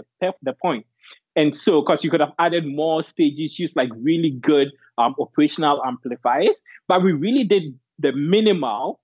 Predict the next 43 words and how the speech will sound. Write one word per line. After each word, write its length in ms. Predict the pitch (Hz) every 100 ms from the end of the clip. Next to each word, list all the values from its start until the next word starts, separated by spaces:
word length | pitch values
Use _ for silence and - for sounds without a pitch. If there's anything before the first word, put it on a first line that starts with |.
| _
So 180 | - 160
we 140 | 151
have, 260 | 143 165 151
like, 300 | 139 117 _
a 80 | 135
one 340 | 135 120 135 160
stage 400 | - 135 135 -
filter, 360 | 147 196 - 98 -
for 120 | 110
instance, 540 | 113 117 - - _ _
right? 220 | 110 113 - - -
The 100 | 160
minimal 460 | 175 202 214 214 208
processing 540 | - 143 151 160 208 214 - _
so 240 | - 170
that 160 | 151 135
you 100 | 131
can 240 | 135 127
use 300 | 117 170 143
the 100 | 131
rest 240 | 123 135 -
of 140 | 113
the 100 | 120
deep 220 | 110 139 135
learning 340 | 123 120 120
pipeline 460 | 117 117 113 107 110
to 100 | 117
take 220 | - 117
advantage 500 | 101 104 107 113 107
of 160 | 95 -
that, 180 | 95 - _ _
right? 180 | 95 - -
So 180 | - 170
we 240 | 151 151 135
do 300 | 190 185 175
sort 240 | 160 143
of 120 | 113 - _ _
really 260 | 139 156 156
use 260 | 135 131
the 100 | 123
benefit 420 | 117 123 127 139 123
of 220 | 107 110
the, 320 | 107 101 95